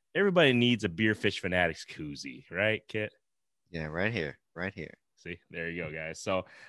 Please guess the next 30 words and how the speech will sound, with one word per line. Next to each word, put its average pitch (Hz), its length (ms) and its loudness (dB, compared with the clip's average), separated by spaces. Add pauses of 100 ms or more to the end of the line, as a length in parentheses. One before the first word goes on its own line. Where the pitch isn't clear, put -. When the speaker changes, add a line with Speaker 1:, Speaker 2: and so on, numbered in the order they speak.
Speaker 1:
um, 98 420 2 (840)
cheers. 156 500 -2 (720)
Speaker 2:
Cheers. 87 400 -2 (220)
Speaker 1:
Cheers, - 320 -20
cheers. - 360 -14 (2250)
Hmm. 98 180 -8 (1120)
It's - 100 -20
not 185 160 -8
bad. 202 320 2
It's 123 220 -4
not 196 240 2
a, 156 220 0
um, 90 340 -2 (440)
it's 127 120 0
not 175 180 4
as 123 100 -2
hoppy 143 300 2
as 123 80 -2
I 110 80 2
thought 117 160 -2
it 117 60 -2
was 101 120 -2
gonna 92 200 -2
be 87 320 -6 (120)
for 85 300 -2
a 82 100 -4
double 90 220 -2
I 87 180 2
P 85 260 -6
A. 90 140 -4